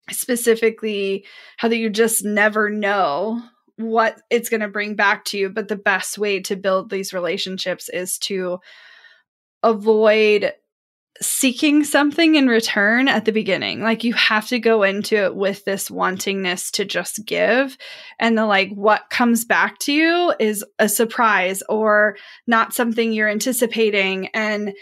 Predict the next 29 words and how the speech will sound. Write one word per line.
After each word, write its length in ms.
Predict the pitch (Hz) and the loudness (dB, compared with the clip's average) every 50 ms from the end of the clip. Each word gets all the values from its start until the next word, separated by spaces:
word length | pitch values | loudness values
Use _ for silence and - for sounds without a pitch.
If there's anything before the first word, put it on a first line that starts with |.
| - _ _ _ _ _ _ _ | -20 _ _ _ _ _ _ _
that's 220 | - 233 240 254 - | 0 2 2 2 2
okay. 340 | 311 302 - 285 302 - - | 0 2 2 0 0 0 -2
You 160 | - 170 247 277 | -4 0 2 2
don't 120 | 285 294 | 2 2
have 240 | 262 254 269 262 269 | 2 0 0 0 0
to 80 | - | 0
have 220 | 254 240 240 233 220 | 0 2 0 2 0
the 200 | 220 - - 202 | -2 -2 -2 -2
answer. 560 | 214 226 220 - 285 294 311 330 349 349 330 | -2 -2 0 2 4 4 6 6 6 6 4
Like, 240 | 269 254 240 - - | 4 2 0 0 -2
you 80 | 240 240 | 0 0
don't 160 | 254 262 240 | 2 2 2
have 180 | 247 254 240 240 | 2 2 2 2
to 100 | 233 226 | -2 -2
know 580 | 226 226 220 220 220 226 226 226 226 220 220 220 - _ _ _ _ _ _ _ _ _ _ _ _ _ - | 2 2 4 4 4 4 6 6 4 4 2 -2 -10 _ _ _ _ _ _ _ _ _ _ _ _ _ -6
what 320 | 226 214 214 226 220 - | -2 0 2 2 2 2
you're 120 | 262 254 240 | 0 -2 0
gonna 200 | 247 226 240 233 | 0 0 0 0
get 200 | 214 226 - - | 2 0 0 2
out 220 | - 202 214 226 | 2 4 4 4
of 80 | 233 240 | 4 4
the 100 | 254 247 | 4 4
relationship. 580 | 247 240 226 208 226 226 - 269 262 - 330 - | 4 4 4 4 2 2 4 4 4 4 4 4
And 160 | 320 302 302 | 4 4 4
sometimes 440 | - 311 320 311 320 381 381 349 - | 4 4 4 4 4 4 4 4 4
the 100 | 339 330 | 6 6
answer 240 | 330 330 330 339 | 6 6 4 4
is 180 | 339 330 294 240 | 4 4 4 4
nothing. 680 | 240 240 269 311 - - 196 165 - - - - 233 | 4 4 4 2 0 -2 -4 -6 -6 -8 -12 -14 -16